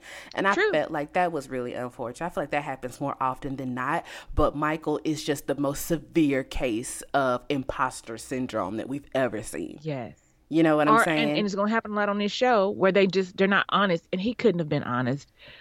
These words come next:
Speaker 2: when he answered the questionnaire. Like, he don't know how to be an-, honest, so he was just giving the best possible,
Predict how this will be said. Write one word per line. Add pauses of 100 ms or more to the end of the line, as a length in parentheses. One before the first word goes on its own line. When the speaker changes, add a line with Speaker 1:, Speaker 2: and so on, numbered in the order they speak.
Speaker 2:
when
he
answered
the
questionnaire. (560)
Like,
he
don't
know
how
to
be
an-,
honest,
so
he
was
just
giving
the
best
possible,